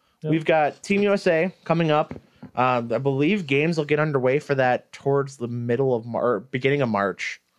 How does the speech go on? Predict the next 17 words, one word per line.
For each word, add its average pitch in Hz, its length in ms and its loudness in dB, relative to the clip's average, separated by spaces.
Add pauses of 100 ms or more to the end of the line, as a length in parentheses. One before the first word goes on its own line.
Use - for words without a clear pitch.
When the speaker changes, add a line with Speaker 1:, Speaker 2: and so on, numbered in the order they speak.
Speaker 1:
Beginning? 160 260 -12 (260)
Speaker 2:
Um, 104 560 0 (1400)
well, 123 200 -6
what 110 120 -8
the 101 60 -18
hell? - 160 -14
I 95 40 -10
might 92 120 -8
as - 100 -10
well 87 100 -8
figure - 280 -6
out - 80 -4
when 101 120 -8
exactly 101 420 -2
this 95 180 -6
is. 107 340 0
Speaker 1:
<laughs> - 40 -16